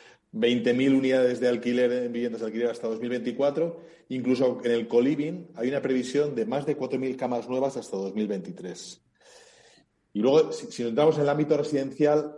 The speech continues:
es donde veremos cifras un poco inferiores a dos mil veintiuno. O sea, esperamos un descenso en torno al cinco por ciento en el número de transacciones, pero en este caso fue porque el dos mil veintiuno fue verdaderamente un año récord en operaciones, y donde se hicieron más de seiscientas mil.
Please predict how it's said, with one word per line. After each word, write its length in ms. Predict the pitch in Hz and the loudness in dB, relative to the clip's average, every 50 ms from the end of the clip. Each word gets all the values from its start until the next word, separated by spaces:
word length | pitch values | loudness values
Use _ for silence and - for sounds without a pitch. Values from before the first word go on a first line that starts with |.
| - _ _ _ - | -16 _ _ _ -4
es 200 | 139 135 135 120 | -2 0 0 0
donde 240 | 143 143 139 139 135 | 0 0 2 4 4
veremos 420 | 127 123 131 139 143 147 147 - | 6 6 4 4 2 0 0 0
cifras 300 | - 147 139 120 110 - | -4 -4 -2 -2 -4 -4
un 100 | 147 139 | -6 -4
poco 140 | 143 147 156 | 0 0 0
inferiores 340 | 151 147 156 147 151 147 151 | 0 2 2 2 2 2 0
a 60 | 147 | 0
dos 200 | 143 139 139 127 | -2 -2 -2 -4
mil 120 | 143 143 | -4 -4
veintiuno. 800 | 139 139 139 127 - 135 147 156 151 131 127 143 165 165 - _ | -4 -4 -6 -6 -4 0 0 0 0 -2 -4 -6 -8 -12 -16 _
O 20 | - | -20
sea, 160 | - - 92 | -16 -14 -12
esperamos 300 | - - 101 104 107 107 | -10 -6 -4 -4 -4 -2
un 100 | 113 110 | 0 0
descenso 440 | 110 110 - - 113 110 110 - 107 | 0 0 0 -2 -2 -2 -2 -4 -6
en 100 | 101 95 | -8 -6
torno 200 | 101 98 101 101 | -6 -6 -4 -4
al 100 | 95 95 | -6 -4
cinco 340 | - 120 123 117 123 120 113 | -4 -4 -2 0 0 0 2
por 200 | 113 110 113 - | 0 -2 -2 -2
ciento 300 | - 127 120 110 113 104 | -4 -4 -4 -2 -4 -6
en 60 | 104 | -6
el 100 | 104 110 | -4 -4
número 240 | 120 123 123 113 110 | -2 0 0 0 0
de 60 | 110 | 0
transacciones, 760 | - 135 139 127 - 123 113 - - 131 131 135 135 131 - _ - - - - - - - - _ _ _ | 0 -2 -2 -4 -4 -8 -8 -4 -4 -4 -4 -4 -6 -10 -12 _ -20 -20 -20 -20 -20 -20 -20 -20 _ _ _
pero 140 | - 123 127 | 0 2 4
en 60 | 135 | 4
este 180 | 151 151 160 143 | 2 2 4 4
caso 200 | 156 151 156 156 | 4 4 2 2
fue 120 | 131 147 135 | 2 2 2
porque 220 | 135 120 110 120 | 2 2 2 2
el 60 | 110 | 2
dos 140 | 107 107 110 | 0 0 -2
mil 120 | 117 120 117 | -2 -2 0
veintiuno 500 | 120 120 117 107 - 117 117 120 123 120 | 0 0 0 -2 -4 -4 -2 -2 -2 -2
fue 240 | - - 117 117 | 0 0 2 2
verdaderamente 600 | 113 101 98 95 95 98 101 104 113 110 - - | 2 0 -4 -8 -6 -8 -6 -6 -6 -6 -6 -6
un 60 | 92 95 | -6 -6
año 220 | 98 117 131 - | -4 -2 -2 -2
récord 460 | - - - 101 98 - 92 87 85 | -2 -2 -4 -4 -4 -4 -8 -8 -8
en 80 | 82 78 | -12 -14
operaciones, 760 | - - - - - 120 117 98 87 85 - - - - 90 | -16 -18 -14 -8 -4 -2 -2 -2 -4 -10 -16 -18 -18 -16 -12
y 40 | |
donde 180 | 90 90 87 - | -12 -12 -12 -12
se 80 | - - | -12 -10
hicieron 260 | - 107 110 113 110 | -6 -4 -2 0 0
más 160 | 110 107 - | 0 -2 -2
de 80 | 127 117 | -6 -6
seiscientas 580 | - - 101 - - 98 87 82 87 87 - | -6 -6 -8 -8 -8 -10 -10 -10 -10 -12 -10
mil. 220 | 101 98 95 85 | -8 -10 -10 -10